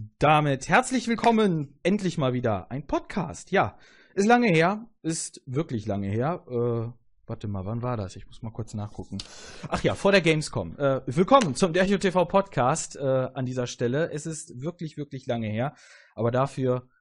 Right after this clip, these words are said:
mit einem super tollen Thema. Ich begrüße euch ganz herzlich. Und bevor wir natürlich an dieser Stelle hier durchstarten,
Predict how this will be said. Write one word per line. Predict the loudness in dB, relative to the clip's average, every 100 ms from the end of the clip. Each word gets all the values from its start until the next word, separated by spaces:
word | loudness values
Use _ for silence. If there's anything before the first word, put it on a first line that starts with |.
| _ _
mit | -10
einem | -6 -4
super | -6 -8 -8
tollen | -8 -8 -10
Thema. | -14 -16 -16
Ich | -16
begrüße | -12 -10 -8 -10
euch | -12
ganz | -14 -14
herzlich. | -16 -18 -20 -20 _
Und | -6 -4 -4 -8 -10
bevor | -4 0 0
wir | 2 2 0 -4
natürlich | -8 -6 -6 -6
an | -8
dieser | -6 -6
Stelle | -8 -6 -6 -6
hier | -6 -4 -4 -6 _ _ _ _ -12 -12 _ -16 -12
durchstarten, | -2 0 0 0 0 0 -2 -4